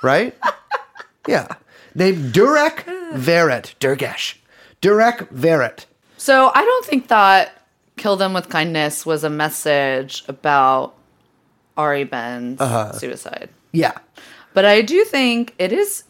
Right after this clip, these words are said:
Speaker 2: interesting that just days after Spacey's video dropped,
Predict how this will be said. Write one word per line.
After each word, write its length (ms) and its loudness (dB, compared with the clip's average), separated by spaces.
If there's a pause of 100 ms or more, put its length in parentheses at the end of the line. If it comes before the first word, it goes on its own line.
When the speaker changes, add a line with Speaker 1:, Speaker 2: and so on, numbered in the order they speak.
(100)
Speaker 2:
interesting 960 -10
that 540 0
just 680 -2 (320)
days 600 0 (140)
after 1000 -4 (1080)
Spacey's 560 -6
video 280 0
dropped, 440 -6